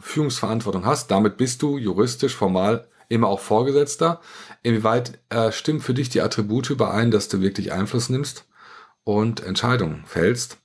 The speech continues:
Und ich glaube, wenn ich damit spiele, in Anführungsstrichen, wenn ich darauf eine Sensibilität habe, wenn ich das auch zum Beispiel bewusst einsetze in meiner Rolle, dass ich ganz bewusst sage, äh, ich bin deine Führungskraft und nicht ich bin dein Vorgesetzter, dann,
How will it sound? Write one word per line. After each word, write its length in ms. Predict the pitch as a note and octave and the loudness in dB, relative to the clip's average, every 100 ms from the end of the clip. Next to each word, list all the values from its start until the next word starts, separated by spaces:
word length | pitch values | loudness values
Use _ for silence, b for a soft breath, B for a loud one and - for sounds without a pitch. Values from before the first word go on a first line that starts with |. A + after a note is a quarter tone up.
| B B B B - | B B B B 0
Und 460 | G#2+ G#2+ G#2+ - | 2 2 -2 -8
ich 160 | A2+ - | -14 -2
glaube, 320 | A#2 A#2+ B2 | 0 2 2
wenn 140 | A#2 | 2
ich 160 | A#2 - | 0 0
damit 560 | A#2 C#3+ E3 D#3+ - - b b b b b b b b _ _ _ | 0 2 0 -4 -8 -12 b b b b b b b b _ _ _
spiele, 520 | - - - E3 G3+ D3 | -10 -8 0 6 6 6
in 120 | G2 | 4
Anführungsstrichen, 840 | F#2+ F#2 G2 F2 - E2+ - E2 D#2+ | 0 0 -2 -4 -4 -4 -4 -10 -4
wenn 120 | G#2 | -2
ich 100 | G#2 | 0
darauf 240 | A#2 A#2+ | 0 2
eine 100 | B2+ | 2
Sensibilität 720 | A#2+ B2 A#2+ G#2+ - C#3+ F#3+ - | 2 0 2 -2 0 0 2 0
habe, 300 | G2+ E2+ F2 | -4 -4 0
wenn 120 | A2+ | 0
ich 100 | A#2+ | 0
das 180 | B2+ B2 | -4 -2
auch 260 | C3 A#2+ | -4 -4
zum 180 | - C#3 | -6 -4
Beispiel 180 | A#2+ C3 | -4 -4
bewusst 440 | B2 C3+ E3+ - - | -2 0 0 -2 -2
einsetze 640 | C#3+ F#3 D3 B2 - - | 2 4 4 0 0 -2
in 100 | A2+ | 0
meiner 240 | A2 B2+ | 0 2
Rolle, 560 | A#2 A2+ C3+ G2+ E2 - _ B B B B - | 2 2 4 2 0 -6 _ B B B B -6
dass 220 | G2+ A2 | -4 -4
ich 120 | - | 0
ganz 220 | A2 B2 | 0 0
bewusst 340 | B2 A#2+ A#2+ - | -2 -4 -2 2
sage, 500 | G#2+ G#2+ A2+ G#2+ G#2 b b b b _ - | 2 2 2 0 -4 b b b b _ -4
äh, 240 | G2+ F#2+ | -2 -4
ich 100 | - | -4
bin 140 | A#2+ | -2
deine 160 | G#2 F2+ | 0 0
Führungskraft 640 | - D#3 A#2 - F#2+ - | -2 -2 -2 -2 -4 -4
und 80 | E2+ | -10
nicht 180 | F#2+ - | -12 -12
ich 140 | G#2 | -12
bin 100 | F#2+ | -8
dein 140 | F2 E2 | -8 -8
Vorgesetzter, 640 | G#2+ A2 E2 D#2+ - E2+ | -8 -8 -8 -10 -8 -2
dann, 360 | G#2 A2+ C3+ | 0 0 -2